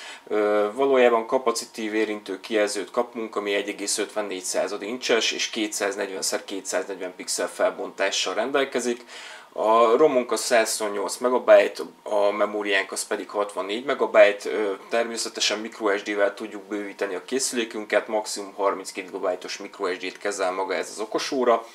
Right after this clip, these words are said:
A hálózat az G S M, nyolcszötven, kilencszáz, ezernyolcszáz és ezerkilencszáz megahertzen működik. Bluetooth-unk van, hogyha minden igaz, akkor Bluetooth három pont nulla van a készülékben.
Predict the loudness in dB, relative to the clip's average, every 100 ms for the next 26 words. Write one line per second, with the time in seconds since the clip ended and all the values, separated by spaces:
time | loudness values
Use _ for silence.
0 | -18 -18 -18 -18 -2 4 6 6 4 -4
1 | -4 -6 -2 2 4 6 6 4 0 0
2 | 2 2 -2 -2 -4 0 0 0 2 0
3 | 2 0 0 -4 -4 -6 -4 -4 -2 -2
4 | -4 -4 -6 -2 -2 0 -2 0 0 0
5 | -4 -6 -6 -2 0 0 -4 -20 -20 -20
6 | _ _ -10 -6 0 0 0 -2 -4 -2
7 | 0 0 -4 -14 -8 -6 -4 -2 2 2
8 | 2 -4 -4 -2 -2 -4 -6 -10 -10 -8
9 | 2 2 2 -4 -8 -6 -4 -4 -4 -8
10 | -4 -4 -2 0 0 4 2